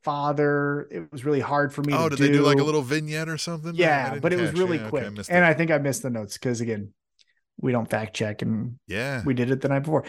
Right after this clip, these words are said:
Speaker 1: Usually I have my notes better when we do it on Thursday. I'm kidding, but I think I missed
Speaker 2: Yeah.
Speaker 1: it. But with that being said, I thought the match was pretty cool. Honestly, if, if I'm being serious, I think the coolest moment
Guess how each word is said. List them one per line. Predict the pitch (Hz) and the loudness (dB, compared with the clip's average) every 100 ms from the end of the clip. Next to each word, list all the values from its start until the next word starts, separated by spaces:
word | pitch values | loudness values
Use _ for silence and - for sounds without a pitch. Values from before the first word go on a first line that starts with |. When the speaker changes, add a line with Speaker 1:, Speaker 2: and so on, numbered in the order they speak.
| - - | -10 2
Speaker 1:
Usually | 339 285 285 269 | 6 6 6 6
I | 220 | 6
have | 196 202 | 6 4
my | 208 | 4
notes | 190 196 196 | 6 6 6
better | 180 202 165 | 8 8 8
when | 156 | 4
we | 151 | 4
do | 160 | 6
it | 160 | 4
on | 151 | 2
Thursday. | 143 151 127 95 - - | 0 -2 -2 -10 -12 -16
I'm | - | -6
kidding, | 123 104 101 _ | -6 -4 -10 _
but | - 135 - - - | 2 4 2 -12 2
I | 160 | 6
think | 180 | 8
I | |
missed | 147 107 92 | 6 4 -2
Speaker 2:
Yeah. | 110 | 2
Speaker 1:
it. | |
But | 254 190 - - _ _ _ _ | 4 4 -2 -16 _ _ _ _
with | 190 | 6
that | 277 226 | 8 6
being | 226 | 4
said, | 185 170 101 - _ _ _ _ _ _ | 4 2 2 -6 _ _ _ _ _ _
I | 214 | 6
thought | 294 311 | 6 6
the | |
match | 311 302 277 | 6 6 4
was | - | -4
pretty | 269 247 | -4 -2
cool. | 220 214 120 - - _ _ _ _ _ | 0 0 0 -4 -20 _ _ _ _ _
Honestly, | 160 208 262 262 302 330 311 392 _ _ _ _ _ _ _ _ | 0 4 2 2 0 0 -2 -10 _ _ _ _ _ _ _ _
if, | 175 151 165 _ _ _ _ - | -4 -4 -12 _ _ _ _ -10
if | 139 | -2
I'm | 139 | 0
being | 131 165 135 | 4 4 4
serious, | 151 185 208 - | 0 0 -2 -6
I | 143 | -6
think | 196 | -4
the | 139 | -6
coolest | - - 147 170 165 | -6 0 2 4 2
moment | 123 135 165 185 | 2 2 2 -2